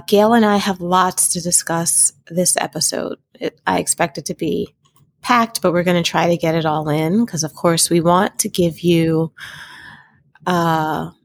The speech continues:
I guess, some insight on how we finished up our reading years. Uh, we have our book club pick and how the book club is gonna run that we're gonna discuss. Gail has her challenge that's starting up again.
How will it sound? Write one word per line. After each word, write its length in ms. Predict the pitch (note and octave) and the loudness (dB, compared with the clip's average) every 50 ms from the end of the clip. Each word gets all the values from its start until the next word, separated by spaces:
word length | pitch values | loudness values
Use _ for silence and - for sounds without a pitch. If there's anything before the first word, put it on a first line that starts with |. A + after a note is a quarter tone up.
| _ _ _ _ _ _ _ _ _ _ - | _ _ _ _ _ _ _ _ _ _ -6
I 40 | F3+ | -4
guess, 180 | E3+ G3+ F#3 - | 0 0 0 0
some 120 | - G3 - - | 0 0 0 2
insight 480 | - B3 B3+ A#3+ - A#3+ A3+ A3 G#3+ - - | 2 2 4 2 2 4 4 4 4 2 0
on 100 | F3+ F3 | -2 -2
how 220 | E3+ - F3+ F3 | -2 0 0 2
we 100 | F3 F3 | 2 0
finished 500 | E3+ - - - G3+ G3+ F#3+ F#3 - - - | -2 -2 -2 0 2 2 2 2 0 -2 0
up 220 | - F3 F3 - - | 0 -2 0 0 0
our 160 | F#3+ F3 E3 | -2 -2 -2
reading 360 | D#3 F#3 A3 A3+ A#3 A3+ A3 | 0 0 2 4 4 4 4
years. 640 | A3 A3 A3 A3 A3 G#3+ G#3+ G#3+ G#3 G3 - - - _ - - - - - - _ _ _ - | 6 4 4 4 4 2 0 -2 -2 -2 -4 -6 -8 _ -14 -20 -20 -20 -20 -20 _ _ _ -10
Uh, 120 | - F3+ E3 | -8 -6 -4
we 80 | E3 F3+ | -4 -2
have 220 | F#3+ F#3 F3 - | -2 -2 0 0
our 140 | F3 F3 E3 | 0 0 0
book 240 | - - G#3+ A3+ - | 2 2 0 0 0
club 380 | - - G#3 G3+ G3+ G3+ G3+ | -2 2 4 4 4 2 0
pick 380 | - - G3+ G3 F#3+ F#3+ - - | 0 2 2 4 2 2 -2 -4
and 340 | - - F3 E3 E3 E3 E3 | -2 -2 -2 -2 -4 -4 -4
how 220 | - F3+ F3+ F3 | 0 2 2 2
the 100 | E3+ F3 | 2 0
book 180 | - - A#3 A#3 | 0 0 0 0
club 280 | - - A3+ A3 G3+ G#3 | 0 2 2 4 4 4
is 140 | G#3 G3 | 2 0
gonna 240 | - - G3+ G3 G3 | 2 0 2 2 2
run 280 | F#3 G3 F#3+ F#3+ F#3+ F#3+ | 2 2 2 2 2 2
that 100 | F#3 G3+ | 0 -2
we're 80 | G3+ | -2
gonna 200 | F#3+ - F#3 F#3 | -2 0 0 0
discuss. 640 | F3+ - F3+ - - - F#3 F3 F3 F3 E3 - - | 0 -2 -2 -2 -2 0 0 0 0 2 0 -2 -2
Gail 320 | - - F3 E3+ E3+ E3 | -2 0 2 2 2 2
has 240 | E3+ E3 F3 F3 - | 0 -2 -4 -4 -4
her 140 | - - - | -4 -6 -4
challenge 760 | - - - - G#3 G#3 G#3 G3+ G3+ G3 G3 F#3+ F#3+ - - | -4 -2 0 2 2 2 4 4 2 2 2 2 2 0 0
that's 240 | - G3+ - - | 0 -2 -2 -2
starting 380 | - - F#3+ F#3 F3+ F3 F3+ F3 | 0 0 2 2 2 0 0 0
up 160 | F3+ F3+ - | -2 -4 -6
again. 520 | F3 - - F3+ F3 F3 E3+ E3 E3+ E3+ | -6 -4 -4 -2 -2 -2 -2 -4 -6 -8